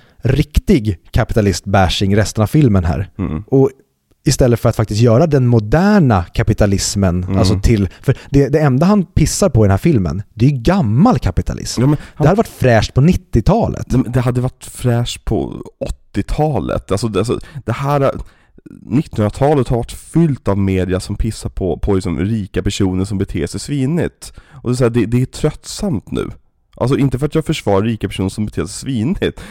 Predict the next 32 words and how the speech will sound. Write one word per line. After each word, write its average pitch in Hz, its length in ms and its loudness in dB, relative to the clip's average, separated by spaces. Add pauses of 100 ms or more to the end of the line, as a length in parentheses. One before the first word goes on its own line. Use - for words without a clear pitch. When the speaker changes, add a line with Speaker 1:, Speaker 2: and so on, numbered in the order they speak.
(140)
Speaker 2:
utan 123 200 0
snarare 117 260 2
för 113 100 0
att 98 80 -2
jag 107 120 4
har 165 60 0
sett - 420 -6
det 143 60 -4
här 62 300 -4 (340)
så - 220 -4 (120)
många 131 200 4
gånger, 120 220 2
jag 113 60 2
har 123 60 0
sett - 180 -6
det 131 60 -2
göras 135 220 0
bättre. 117 520 -8 (420)
Jag 110 40 -2
har - 40 0
sett - 220 -6
det 143 80 -4
göras 139 340 0
mer 131 260 0
elegant 127 720 -4
och 113 60 -4
mer 120 200 0
liksom 110 300 -4 (300)
med 120 140 -2
precision 123 680 -2
och 95 380 0
taktkänsla. - 920 -8